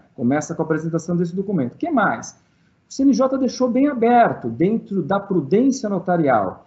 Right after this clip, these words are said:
eu posso me valer de documentos que me foram apresentados, que eventualmente já estão depositados na minha serventia, como, por exemplo,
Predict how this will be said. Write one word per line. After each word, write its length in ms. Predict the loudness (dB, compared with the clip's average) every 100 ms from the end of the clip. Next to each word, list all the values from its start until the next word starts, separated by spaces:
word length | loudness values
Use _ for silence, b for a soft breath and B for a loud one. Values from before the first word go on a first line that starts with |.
| _ 0
eu 120 | 0
posso 400 | 2 0 0 -2
me 120 | -4
valer 420 | 0 2 4 4
de 140 | 2 -4
documentos 580 | -4 -4 -2 -2 -4
que 140 | -6 -4
me 100 | -4
foram 340 | -4 -2 0
apresentados, 840 | 0 -2 -2 -4 -2 -4 -4 -12 -12
que 260 | -10 0
eventualmente 560 | 0 0 -2 -2 -4 -2
já 140 | -4
estão 380 | -4 -4 -2 0
depositados 800 | 0 0 -2 -2 -2 -2 -2 -2
na 100 | -2
minha 180 | -2 -2
serventia, 720 | -4 -4 -2 -4 -4 -6 -6 -6
como, 120 | -6
por 200 | -2 -2
exemplo, 400 | 0 -2 -4